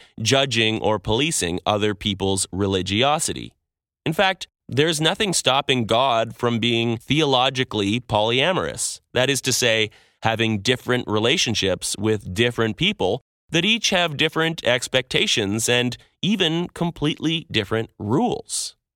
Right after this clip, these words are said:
Maybe you can claim that through a deep feeling of faith and a belief that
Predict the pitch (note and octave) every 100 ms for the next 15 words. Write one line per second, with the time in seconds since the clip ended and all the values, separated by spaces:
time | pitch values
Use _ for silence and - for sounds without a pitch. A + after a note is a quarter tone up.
0 | _ _ _ _ _ _ _ _ _ _
1 | _ _ _ _ _ G3 B3 C#4+ C4+ C4
2 | B3 F3+ F#3+ F#3+ E3 - C3 A#2+ A2+ A#2
3 | D3+ - _ - A2+ A2+ A#2 - - A#2+
4 | A#2 G#2 G#2+ B2+ - - - D3 D3+ D3+
5 | D3+ - - G2+ F2 - - _ B2+ C3+
6 | B2+ C#3 D3 D3 C3+ B2 -